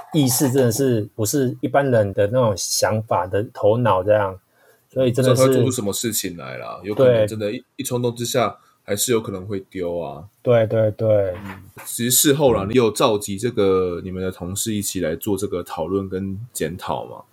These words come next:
Speaker 1: 自作主张的同仁啊，虽然成功了，但其实也冒担了一定的风险嘛。他也说了，真的怎么样了，我相信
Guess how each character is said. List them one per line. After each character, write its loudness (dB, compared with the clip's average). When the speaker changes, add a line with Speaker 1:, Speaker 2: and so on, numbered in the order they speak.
Speaker 1:
自 -2
作 4
主 -8
张 -2
的 0
同 -4
仁 0
啊， 2
虽 -2
然 0
成 -6
功 -2
了， -2
但 0
其 -10
实 -2
也 0
冒 2
担 -2
了 -2
一 -4
定 0
的 2
风 -2
险 -2
嘛。 -6
他 4
也 8
说 4
了， 4
真 0
的 4
怎 -4
么 -2
样 2
了， 0
我 0
相 -2
信 -4